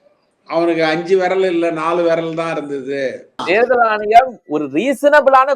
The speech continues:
Speaker 2: கொஸ்டின்ஸ் வைக்காம,
Speaker 1: சார், இதுதான்
Speaker 2: விடாப்பிடியா
Speaker 1: சார் நானும் சொல்றேன்.
Speaker 2: சில விஷயங்கள். அதாவது நீங்க ஒண்ணு சொல்றீங்க, ஆயிரத்தி தொள்ளாயிரத்தி எண்பத்தி எட்டுக்கு பிறகு பிறந்தவங்ககிட்ட தான் date of birth.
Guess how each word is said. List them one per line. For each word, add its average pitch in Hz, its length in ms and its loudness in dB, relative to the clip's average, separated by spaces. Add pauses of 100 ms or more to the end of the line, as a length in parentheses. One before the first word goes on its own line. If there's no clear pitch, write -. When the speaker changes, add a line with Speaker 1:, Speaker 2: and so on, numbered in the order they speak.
Speaker 2:
கொஸ்டின்ஸ் 226 400 -4
வைக்காம, 202 640 -2 (100)
Speaker 1:
சார், 170 300 2
இதுதான் 180 300 6
Speaker 2:
விடாப்பிடியா - 120 2
Speaker 1:
சார் 196 280 2
நானும் 196 340 -2
சொல்றேன். 170 760 2
Speaker 2:
சில 254 140 -4
விஷயங்கள். 202 600 -8
அதாவது 202 340 -4
நீங்க 185 180 -4
ஒண்ணு 180 140 -8
சொல்றீங்க, 208 600 -2 (520)
ஆயிரத்தி 254 520 0
தொள்ளாயிரத்தி 240 640 -2
எண்பத்தி 214 380 -4
எட்டுக்கு 208 500 0 (360)
பிறகு 240 360 4 (100)
பிறந்தவங்ககிட்ட 202 480 -6
தான் 202 240 -2
date 202 240 0
of 214 140 2
birth. 131 300 -6